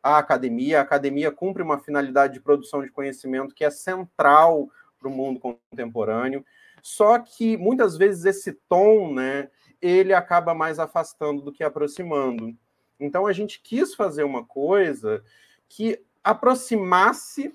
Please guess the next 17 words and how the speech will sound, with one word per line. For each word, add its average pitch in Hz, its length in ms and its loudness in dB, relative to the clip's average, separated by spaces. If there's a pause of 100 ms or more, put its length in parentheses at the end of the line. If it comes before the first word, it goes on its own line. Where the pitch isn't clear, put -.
(520)
é, 170 280 2
pelo 214 420 4
prazer 160 840 0
de 135 160 -14
ler, 143 640 -4
pelo 151 340 -2
humor, 147 760 0
pelo 143 260 -6 (240)
riso. 156 720 -8 (520)
A 156 140 2
gente, 220 240 -4
por 220 220 -6
natureza, 139 800 -2
sabe, 139 420 2
Esther, 127 640 -2
Adílio, 113 580 -6
Vanessa, 110 440 -8